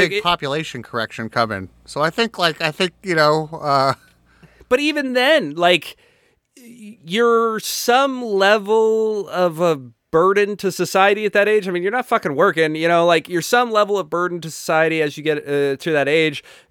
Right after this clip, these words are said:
Speaker 1: Also, c-, there is this feeling like, hey, m-, it's like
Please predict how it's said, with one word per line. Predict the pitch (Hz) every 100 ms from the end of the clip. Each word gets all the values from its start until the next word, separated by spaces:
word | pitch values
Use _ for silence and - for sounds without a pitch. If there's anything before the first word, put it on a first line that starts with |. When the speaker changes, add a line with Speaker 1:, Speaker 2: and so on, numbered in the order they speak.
| -
Speaker 1:
Also, | 185 220 247 233
c-, | - -
there | 185 190 240
is | 269
this | - 240 -
feeling | - 233 262 220
like, | 175 165 147 - _ _ _
hey, | - 226 262
m-, | 208 -
it's | 185 247
like | 240